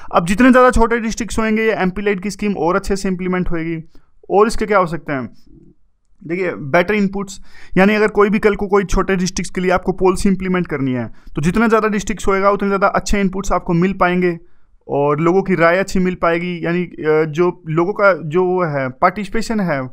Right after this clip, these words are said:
पॉलिसी मेकिंग में, यानी छोटे डिस्ट्रिक्ट्स के कोई भी अगर नया प्रोजेक्ट चलाना है, कुछ भी करना है, तो लोगों का पार्टिसिपेशन बढ़ जाएगा, अच्छे इनपुट्स यहाँ पर मिलने को आएंगे। और नुकसान भी हैं, देखिए,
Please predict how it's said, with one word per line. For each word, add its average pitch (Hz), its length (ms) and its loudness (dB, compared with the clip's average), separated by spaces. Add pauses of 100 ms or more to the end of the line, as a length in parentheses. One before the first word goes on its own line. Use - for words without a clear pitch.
(1400)
पॉलिसी 190 300 2
मेकिंग 180 340 0
में, 175 100 0
यानी 175 180 0
छोटे 180 440 0
डिस्ट्रिक्ट्स 160 440 -6
के 175 220 0
कोई 170 240 0
भी 175 100 -2
अगर 165 140 0
नया 165 200 0
प्रोजेक्ट 170 280 -4
चलाना 160 340 -2
है, 160 80 -4
कुछ 170 180 0
भी 180 80 4
करना 165 220 -2
है, 165 60 -4
तो 160 180 -6 (300)
लोगों 196 220 4
का 247 80 4
पार्टिसिपेशन 233 600 -2
बढ़ 190 140 2
जाएगा, 190 240 0
अच्छे - 300 0
इनपुट्स 220 420 -2
यहाँ 185 100 2
पर 185 100 -2
मिलने 165 260 -6
को 156 140 -8
आएंगे। 123 360 -4 (640)
और 147 400 -4
नुकसान 202 440 4
भी 233 120 -2
हैं, 226 120 -2
देखिए, 202 440 -2